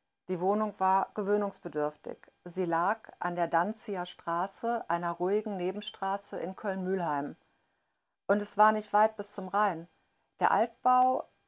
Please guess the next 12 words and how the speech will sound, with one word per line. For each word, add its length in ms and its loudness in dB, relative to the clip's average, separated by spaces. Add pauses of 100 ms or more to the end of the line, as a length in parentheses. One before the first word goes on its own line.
(120)
an 220 0
sich 420 -2
war 300 4
genau 320 2
mein 220 -2
Geschmack. 760 -10
Weiße 500 -2
Stuckfassade, 1120 -4
hohe 200 -2
Fenster 540 -2
und 200 -6
Decken, 420 -8